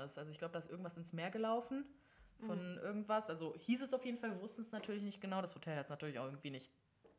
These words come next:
Speaker 1: zugegeben. Das war dann
Speaker 2: Mhm.
Speaker 1: mehr so gerüchtmäßig. Und, aber es waren wirklich, ich glaub, also von denen, wir waren noch mit einer anderen Familie da und unsere Familie hatte das noch, der Vater von meiner Freundin, aber nicht so stark. Aber von,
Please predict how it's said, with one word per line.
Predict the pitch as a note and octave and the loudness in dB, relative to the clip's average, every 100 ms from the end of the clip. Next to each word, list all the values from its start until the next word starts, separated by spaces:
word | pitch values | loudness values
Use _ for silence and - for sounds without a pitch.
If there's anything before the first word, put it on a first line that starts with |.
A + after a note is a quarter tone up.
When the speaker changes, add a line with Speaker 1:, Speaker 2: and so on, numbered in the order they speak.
| - | -6
Speaker 1:
zugegeben. | G#3 G3+ F3+ | 0 2 2
Das | E3 | 2
war | D#3 | 2
dann | |
Speaker 2:
Mhm. | D#3+ | 2
Speaker 1:
mehr | D#3+ | 2
so | D#3 | 0
gerüchtmäßig. | D#3 F#3 A#3 - A#3 A3+ A3+ A3+ - - - - - - - - _ - | -2 0 -2 -2 -2 0 0 0 -2 -14 -20 -20 -20 -20 -20 -20 _ -4
Und, | E3+ E3+ E3+ | 2 4 4
aber | D#3+ E3 | 2 2
es | E3+ | 4
waren | F#3 F#3+ | 4 6
wirklich, | F#3+ G#3 F#3 F#3 F#3 | 2 -2 -2 -2 -4
ich | E3+ - | -10 -6
glaub, | F#3+ F#3 | -4 0
also | F3+ F3+ F#3 - - _ | 0 0 -2 -8 -20 _
von | - F#3 F3+ | -2 0 2
denen, | G#3+ G#3+ A3 G#3+ | 4 6 6 4
wir | F3+ | 4
waren | F#3 | 4
noch | F#3 | 2
mit | F3+ F3 | 0 2
einer | F3 | 4
anderen | A3 | 2
Familie | A3 G#3 G#3 G#3+ | 2 2 4 4
da | G3 F#3+ | 4 4
und | F#3+ | 2
unsere | F#3+ G#3 A3 | 0 -2 -2
Familie | A3 G#3 G#3+ A3 A3+ A3 A3 - | 2 4 4 4 2 0 -4 -8
hatte | G3 F#3+ | -6 -4
das | F#3 F#3 F#3 | -2 0 0
noch, | F3+ F3+ | -2 0
der | E3+ | 0
Vater | E3+ F#3+ F#3 F#3+ | 0 2 2 0
von | F3+ F3 | -2 -2
meiner | D#3+ D#3+ | -2 -4
Freundin, | - F#3+ A3+ C#4 E4 - - - | 0 2 4 2 0 -4 -16 -14
aber | G3 F3+ | -2 0
nicht | F#3 - | 0 -4
so | |
stark. | E3 - G3 A#3+ E4 - - - - - _ - | -6 0 4 4 4 -2 -18 -20 -20 -20 _ 0
Aber | F3 | 2
von, | E3+ F#3 F#3 F3+ | 4 6 6 2